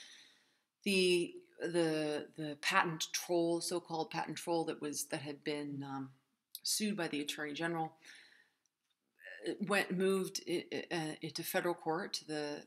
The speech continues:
the United States District Court for the District of Vermont, tried to be removed there and claimed that the state's action under the Vermont Consumer Protection Law was preempted by federal patent law and would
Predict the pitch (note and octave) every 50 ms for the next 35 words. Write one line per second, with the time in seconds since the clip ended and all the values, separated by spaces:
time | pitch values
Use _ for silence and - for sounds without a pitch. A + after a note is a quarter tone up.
0 | - _ - D3+ D3+ D3+ D#3+ E3 D#3+ E3 E3 - - D#3+ D3 - D#3 D#3 - -
1 | - - - - D3 - - - - - - D3 C3+ C#3+ C#3+ C#3+ D3+ - - D3
2 | C#3+ C3 C#3 C#3+ C#3+ C#3+ D3 D3+ E3 F#3+ F#3 - - - D#3 D3+ D#3+ D#3 D#3 -
3 | C#3 C3+ C#3+ C#3+ C#3 D3+ F3 G3+ A3+ B3+ A#3 A#3 A3 - - D#2+ - - F2+ -
4 | - - - - - F3+ F3 F3 F3+ F3+ F3 E3 - - - - - F3 G3 G#3
5 | G3+ G3+ E3+ D3+ D3+ - - D3+ D3+ D3 D3 D3 D3 C#3 C#3+ D3 D3+ D#3 E3 F#3
6 | - - E3 E3+ F3 E3+ D#3+ - - - D#3 - - - C3 C3+ C#3 D#3 E3+ F#3
7 | F3+ F3+ C3 - - - - - - C3 F#3+ C4 C#4+ C#4 C#4 C#4 A#3 G3+ - -
8 | - - G3 F#3 F#3 G3+ G3 - F3 E3 - D#3 D#3+ D#3+ D#3 D#3 D#3 D#3 D3 C#3+
9 | C#3 C#3 C#3+ C3+